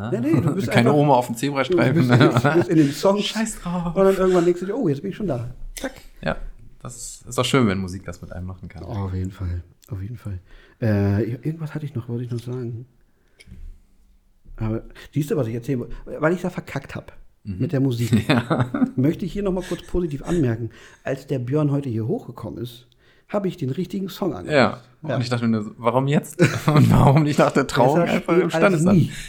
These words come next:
Speaker 1: Ja, nicht, äh,
Speaker 2: Nein, ich hab
Speaker 1: ich war dann auch überhaupt gar nicht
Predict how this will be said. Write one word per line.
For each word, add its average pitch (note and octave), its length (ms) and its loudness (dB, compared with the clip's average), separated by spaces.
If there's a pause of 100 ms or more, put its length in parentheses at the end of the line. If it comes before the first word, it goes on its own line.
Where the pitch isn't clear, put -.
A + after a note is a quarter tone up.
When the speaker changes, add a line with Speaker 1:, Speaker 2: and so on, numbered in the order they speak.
(200)
Speaker 1:
Ja, F#2 160 -6
nicht, - 300 -12
äh, - 120 -18 (440)
Speaker 2:
Nein, C3 120 4
ich D#3 80 2
hab D#3 80 2
Speaker 1:
ich A2+ 80 4
war B2 100 10
dann A#2 160 6
auch G#2 140 -4
überhaupt F#2+ 320 -4
gar D#2 100 -2
nicht D#2+ 180 -14